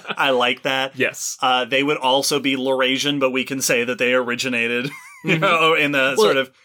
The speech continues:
Speaker 1: East Asian region.
Speaker 2: Well, and it could be one of those where they may not, even if they didn't originate, but they became successful.
Speaker 1: Right.
Speaker 2: You know,
Speaker 1: They
Speaker 2: that
Speaker 1: diversified
Speaker 2: Yeah.
Speaker 1: there.
Speaker 2: That even though they may have origins elsewhere, they, you know them from here.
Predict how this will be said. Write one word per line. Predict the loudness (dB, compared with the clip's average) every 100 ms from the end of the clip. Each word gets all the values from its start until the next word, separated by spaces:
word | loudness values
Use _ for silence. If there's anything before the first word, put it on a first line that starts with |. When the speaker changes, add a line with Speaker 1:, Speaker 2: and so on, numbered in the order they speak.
| _ _
Speaker 1:
East | -2 0 0
Asian | 0 0 0 -4
region. | -4 -4 0
Speaker 2:
Well, | 2
and | 2
it |
could | 0 -2
be | 0
one | 0
of | 4
those | 4
where | 2 -2 -2
they | -4 -2 0 -2 -8 -18 -20 _ _ _
may | -6 -2
not, | -2 -4 -6 _
even | -2 -2
if | -2
they | -2
didn't | -2 -4 -12 _
originate, | -2 -2 -4 -4 -4 -6 -2
but | -2
they | -2 -2
became | -4 -4 -4 -2 -4
successful. | -4 -4 -4 -6 -4 -4 -2 -4 -6 -16 -20 _ -20 -20 -20
Speaker 1:
Right. | -8 -6
Speaker 2:
You | -4
know, | -4 -2
Speaker 1:
They |
Speaker 2:
that | -2
Speaker 1:
diversified | -4 -6 -6 -6 -10 -8 -4 -2
Speaker 2:
Yeah. | -2
Speaker 1:
there. | -4 -6 -8 -10 -14 _ -2
Speaker 2:
That | -2
even | 0 -2 0
though | 2
they | 0
may | -2
have | -4 -2 -2 -4
origins | -2 -2 -2 -6 -10 -10
elsewhere, | -6 -6 -6 -6 -4
they, | -4 -6 -12 _ _ _
you | -12 -8 -6 0 0
know | 2 4 4 2
them | -4 -6
from | -6 -8 -8
here. | -8 -8 -8 -16